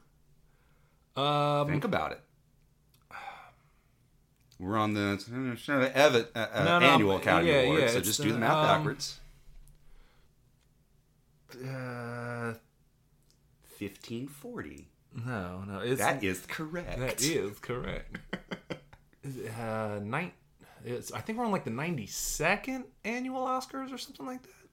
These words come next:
Speaker 2: Sure, we'll go with that.
Speaker 1: Yeah, and it's twenty twenty-three, so it's thirty. I'm gonna go with, like, thirty-one or thirty-two.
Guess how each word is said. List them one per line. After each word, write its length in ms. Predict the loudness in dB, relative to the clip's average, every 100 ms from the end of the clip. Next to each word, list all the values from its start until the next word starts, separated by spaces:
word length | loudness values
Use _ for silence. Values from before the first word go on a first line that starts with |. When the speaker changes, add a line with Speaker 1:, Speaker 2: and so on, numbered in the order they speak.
| _ -8
Speaker 2:
Sure, 240 | -4 -2 0
we'll 100 | 2
go 120 | 2
with 80 | 4
that. 220 | 0 -2 -8
Speaker 1:
Yeah, 140 | -4 -2
and 80 | -4
it's 100 | -6
twenty 280 | -8 -6 -8
twenty-three, 600 | -6 -6 -6 -6 -4 -4
so 140 | -4
it's 100 | -8
thirty. 300 | -6 -6 -6 -4
I'm 220 | 0 2
gonna 280 | 2 0 -4 -12 -14 -10
go 320 | -6 -2 -2
with, 300 | -2 -2 -2 -6 _ -18
like, 140 | -18 -18 _ _ _ _ _
thirty-one 800 | -8 -6 -8 -8 -8 -4 -4 -2
or 60 | -4
thirty-two. 680 | -4 -6 -4 -2 -2 -4